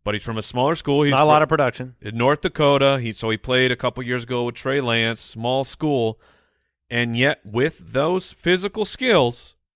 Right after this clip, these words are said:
Speaker 2: <laughs> forty-three catches.
Speaker 1: he had forty-three reception, receptions for eight hundred yards and seven touchdowns.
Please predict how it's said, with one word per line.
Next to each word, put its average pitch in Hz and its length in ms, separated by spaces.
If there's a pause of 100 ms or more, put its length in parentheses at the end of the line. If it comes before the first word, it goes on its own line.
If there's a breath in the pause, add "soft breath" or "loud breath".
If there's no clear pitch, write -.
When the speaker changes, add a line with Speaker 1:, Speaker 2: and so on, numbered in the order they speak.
(260)
Speaker 2:
<laughs> - 420
forty-three 147 460
catches. - 320
Speaker 1:
he 131 240
had 123 120
forty-three 170 440
reception, 151 480
receptions 123 580
for - 140
eight 131 180
hundred 127 240
yards 107 420 (140)
and 104 440 (160)
seven 110 420
touchdowns. - 680